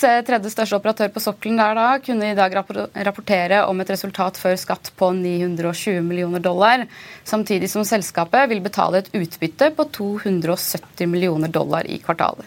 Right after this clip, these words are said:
Det forventes samme utbetaling også i det kommende kvartalet. Vår Energi har allerede oppdatert markedet med produksjonen for tredje kvartal, der oljeproduksjonen havnet på ett tusen to hundre, nei, ett tusen to hundre og tjuefem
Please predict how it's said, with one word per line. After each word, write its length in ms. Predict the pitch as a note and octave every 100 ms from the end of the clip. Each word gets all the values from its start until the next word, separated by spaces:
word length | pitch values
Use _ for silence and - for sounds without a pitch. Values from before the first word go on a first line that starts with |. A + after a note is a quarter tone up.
| -
Det 180 | G3 F#3
forventes 580 | C4 A#3 F#3+ A#3 A#3 -
samme 320 | - A#3 F#3+
utbetaling 640 | F#3+ E3+ - F#3 F#3 C4+ C#4+
også 340 | F#3 - G3
i 100 | E3+
det 160 | E3 F#3
kommende 440 | A#3 E3 D3+ -
kvartalet. 480 | - F3 F3+ - - - - - - - - - -
Vår 160 | F#3+ G3
Energi 380 | G#3+ A3 A3 A3
har 100 | G3
allerede 400 | F#3 G#3 G3+ -
oppdatert 460 | - G3+ G#3+ G#3+
markedet 420 | G#3+ F#3+ E3+ F#3+
med 140 | G#3+ G#3
produksjonen 500 | G#3+ A3 F#3+ F#3+ G#3+
for 160 | G#3
tredje 260 | G#3 A3 F3+
kvartal, 440 | F3+ A3+ C4 D4+
der 180 | G3+ F#3 -
oljeproduksjonen 720 | F#3 E3+ F3+ F3+ F3 F3+ G#3+
havnet 400 | A3 F#3 E3 F3+
på 160 | - -
ett 160 | F3+
tusen 340 | - F#3 - F3+
to 120 | F#3+
hundre, 480 | F3+ E3+ F3 G3 G#3+ - - - - -
nei, 180 | A3 G3+
ett 240 | F#3+ - -
tusen 320 | G3+ G3+ G3+
to 140 | F#3
hundre 240 | F#3+ F#3 F3
og 20 |
tjuefem 580 | - - F#3 F3+ F#3